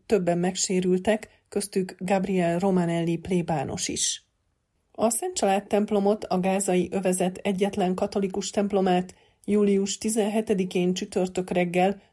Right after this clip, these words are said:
tanktámadás érte, négy embert súlyosan megsebesítve.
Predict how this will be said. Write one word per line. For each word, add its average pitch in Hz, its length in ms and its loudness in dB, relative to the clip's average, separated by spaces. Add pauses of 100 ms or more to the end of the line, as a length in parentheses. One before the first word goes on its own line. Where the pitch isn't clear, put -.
(140)
tanktámadás 180 880 0
érte, 185 480 0 (380)
négy 175 280 0
embert 180 400 2
súlyosan 185 560 -2
megsebesítve. 175 1040 -4